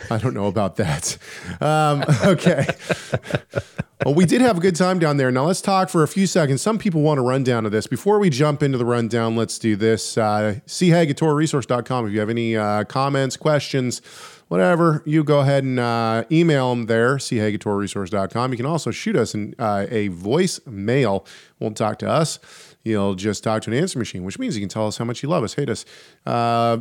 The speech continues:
agree with us, disagree with us, whatever. It doesn't really matter. You can tell us whatever you want. Two five three, four six five, thirty-two oh five.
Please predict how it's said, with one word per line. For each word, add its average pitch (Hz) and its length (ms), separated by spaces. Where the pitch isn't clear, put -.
agree 143 280
with 156 100
us, 120 100
disagree 165 340
with 147 100
us, 135 160
whatever. 175 240
It 160 40
doesn't 165 200
really 165 160
matter. 156 200
You 143 60
can 123 100
tell 139 140
us 127 80
whatever 131 220
you 107 80
want. 147 240
Two 165 120
five 113 220
three, 175 160
four 175 240
six - 200
five, 107 220
thirty-two 104 360
oh 92 40
five. 120 640